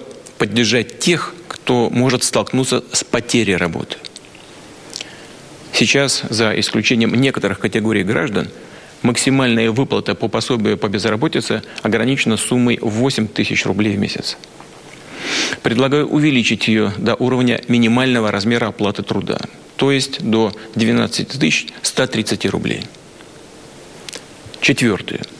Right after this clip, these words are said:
Еще одна зона риска — это кредиты граждан.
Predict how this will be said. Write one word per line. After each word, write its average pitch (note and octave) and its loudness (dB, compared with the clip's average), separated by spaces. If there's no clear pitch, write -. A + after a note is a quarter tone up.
Еще - 2
одна A#2+ 2
зона A2 4
риска — G2 0
это C#3 0
кредиты C3 2
граждан. F#2+ 0